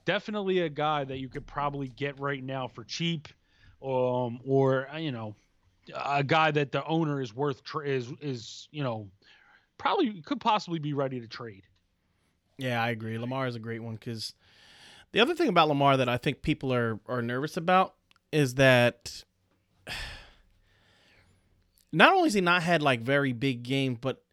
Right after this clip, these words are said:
Speaker 2: he's only had one ga-, one game where he had more than four touchdowns. But last year, I think he had three of those same games. He had three games with four or more touchdowns.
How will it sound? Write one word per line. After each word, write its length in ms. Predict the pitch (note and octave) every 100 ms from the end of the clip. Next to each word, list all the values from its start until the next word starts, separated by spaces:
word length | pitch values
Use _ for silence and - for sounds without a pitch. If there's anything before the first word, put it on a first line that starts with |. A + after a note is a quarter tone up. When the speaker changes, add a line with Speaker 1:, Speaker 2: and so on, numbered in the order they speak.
| _
Speaker 2:
he's 240 | - D3+ G3+
only 180 | E4+ B3
had 240 | F3 B2+
one 220 | C#3 D#3
ga-, 180 | C#3 C3+ - D3+
one 280 | C#3 F#3+ D#3+
game 160 | D#3+
where 100 | D3+
he 60 | C#3
had 200 | C#3 B2+
more 140 | C3+
than 100 | C3+
four 220 | - C#3+
touchdowns. 460 | B2 B2+ - B2 A#2
But 120 | A#2
last 300 | D3 F3 E3+
year, 140 | C#3+ B2
I 40 |
think 160 | C3+ D3
he 60 |
had 160 | B2+ -
three 220 | A#2+ C3+
of 80 | B2
those 140 | A#2
same 260 | - A#2+ A#2
games. 400 | A#2+ A#2 A#2 -
He 60 |
had 100 | C3+
three 180 | - E3+
games 300 | C#3 C3+ C3
with 100 | A#2+
four 280 | - C3+ B2+
or 40 |
more 160 | A#2+ A#2+
touchdowns. 680 | - A#2+ - A#2 A#2 A#2+